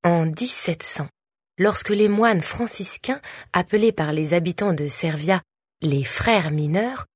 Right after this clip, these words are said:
ont dû quitter leur siège dans la vieille ville de Servia, décidèrent de construire une nouvelle église et un petit couvent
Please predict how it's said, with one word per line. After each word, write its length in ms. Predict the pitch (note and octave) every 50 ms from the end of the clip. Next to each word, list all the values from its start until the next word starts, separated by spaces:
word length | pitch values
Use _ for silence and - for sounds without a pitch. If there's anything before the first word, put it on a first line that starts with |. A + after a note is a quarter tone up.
| _ _ _ _ _ -
ont 140 | A3+ A#3 A3+
dû 180 | F#3+ - D#4+
quitter 380 | - - - C#4+ - - A3 G3
leur 220 | F3 E3+ D#3+ -
siège 460 | - - - - B3 B3+ C4 B3+ -
dans 120 | - E3+ E3
la 140 | D#3+ D#3 D3+
vieille 300 | D3 D3+ G#3 A#3 A3+ G3+
ville 280 | F3+ F#3 G3+ F3 D#3+
de 100 | C#3 D3
Servia, 600 | C#3 - - - F#3+ F3 E3 C#3+ D3 E3+ G3+ A3 - _ _ _ _ _ _ -
décidèrent 640 | - F3 B3 B3+ - - - C4+ A3+ C4+ C#4+ C#4+ A#3+
de 120 | F3 E3 E3
construire 760 | D#3+ - A#3 B3 B3 - - - - A#3+ C4+ C#4 C#4 C4+ C#4+ - _ _ _ -
une 260 | - F#3+ F#3+ F#3+ F#3+ G#3+
nouvelle 320 | B3+ C4+ A#3 A#3 G#3 F3+
église 520 | F3 D#3 - D3+ D#3 E3 F3+ F#3+ F#3+ A3 A3 _ _ _ _ _ -
et 140 | A3+ A3+
un 60 | A3+ G#3
petit 300 | - B3 A#3+ - B3 -
couvent 380 | - - A3+ A3 A3 C4 C#4